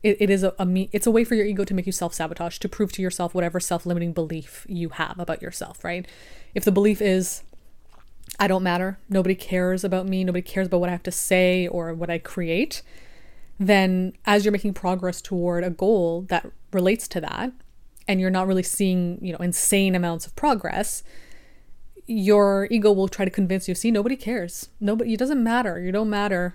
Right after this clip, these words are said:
So just give up. It do-, like, do something else. You know, don't do this thing that's pushing you out of your comfort zone and making you grow and change and face these things. Do something different. Do something that makes us realize that, yep, see, we are pathetic. We don't deserve attention or validation or whatever.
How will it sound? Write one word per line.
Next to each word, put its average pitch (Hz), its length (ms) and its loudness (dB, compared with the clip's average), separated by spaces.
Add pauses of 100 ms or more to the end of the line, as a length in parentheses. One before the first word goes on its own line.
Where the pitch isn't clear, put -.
So - 180 0
just 190 200 -2
give 202 140 -6
up. 214 200 -4
It 185 100 -6
do-, 196 100 -4
like, 190 260 -4
do - 80 -4
something 208 300 -2
else. 196 420 -2
You 196 60 -2
know, 185 120 -2
don't 202 220 0
do 226 120 0
this 208 160 2
thing 208 220 2
that's 180 300 -2 (460)
pushing 214 280 2
you 202 120 4
out 190 80 4
of 190 80 0
your 196 80 2
comfort 196 260 0
zone 185 220 0
and 180 140 0
making 185 300 2
you 185 320 2 (360)
grow 190 360 4
and 180 140 2
change 185 720 2
and 185 300 2
face 220 340 8
these 190 260 0
things. 196 420 2
Do 240 420 0
something 233 400 -2
different. 254 320 -4
Do 294 100 0
something 277 320 0
that 220 100 0
makes 190 240 -2
us 202 200 -2
realize 190 420 -2
that, 180 80 -2
yep, 190 300 -6
see, 233 280 -2 (500)
we 196 140 2
are 214 60 4
pathetic. 214 500 0
We 185 140 -2
don't 180 160 -4
deserve 208 360 0
attention 196 640 -2
or 175 80 -4
validation 185 400 0
or 190 40 -2
whatever. 185 460 -2